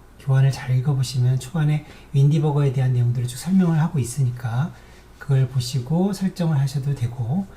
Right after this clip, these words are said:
지금 일단 어쨌든 가이드니까 제가 한번 직접, 어, 해보도록 하겠습니다. 천천히 할 테니까 잘 따라와 보시기 바랍니다. 자, 먼저 윈디버거를 실행을 합니다.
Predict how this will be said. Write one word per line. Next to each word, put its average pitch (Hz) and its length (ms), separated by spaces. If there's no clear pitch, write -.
지금 165 260
일단 143 320
어쨌든 127 340
가이드니까 139 640
제가 120 240
한번 117 180
직접, 127 400
어, 107 260
해보도록 127 400
하겠습니다. 143 480
천천히 190 380
할 165 100
테니까 147 640
잘 - 180
따라와 165 300
보시기 113 280
바랍니다. 107 360
자, 131 140
먼저 165 220
윈디버거를 180 800
실행을 190 380
합니다. 120 320